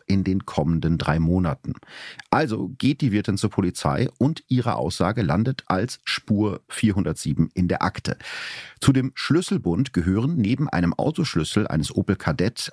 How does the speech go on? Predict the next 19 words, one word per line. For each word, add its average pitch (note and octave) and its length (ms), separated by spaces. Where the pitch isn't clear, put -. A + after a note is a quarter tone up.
auch A#2 320
ein G2 240
einfacher G#2+ 420
Schlüssel F#2 460
für - 180
eine G#2+ 140
Zimmertür. - 720
Die D#2 60
Ermittlungen G#2+ 400
ergeben, F#2+ 560
dass - 240
dieser G#2 360
Zimmerschlüssel - 760
von - 180
einer G2+ 240
Essener A#2 380
Firma A#2+ 400
hergestellt B1+ 720
wurde. D#2 340